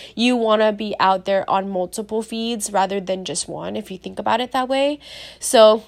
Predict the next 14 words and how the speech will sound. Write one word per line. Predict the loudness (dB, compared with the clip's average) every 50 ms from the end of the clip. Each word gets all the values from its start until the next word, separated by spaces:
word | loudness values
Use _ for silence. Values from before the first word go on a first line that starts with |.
| -14 -6
once | -2 -2 -2 -2 -2 -4
again, | -2 -2 -2 -2 -2 -4
if | -4 -6 -6 -6 -8 -12
you | -8 -8 -6 -4 -4 -4 -4 -4 -4 -6 -8 -10
have | -4 2 2 2 2 2
just | 0 -6 -6 -6
one | -4 -2 0 0 0 0
or | -4
two | -8 -8 -10 -10 -8
social | -8 -8 -6 -6 -6 -6 -6
media | -6 -6 -6
platforms, | -8 -6 -6 -6 -6 -4 -6 -6 -4 -4 -2
just | -4 -4 -4 -4 -2
consider | 0 0 0 0 -2 -4 -2 -2 0 2 2 2 2 0 -2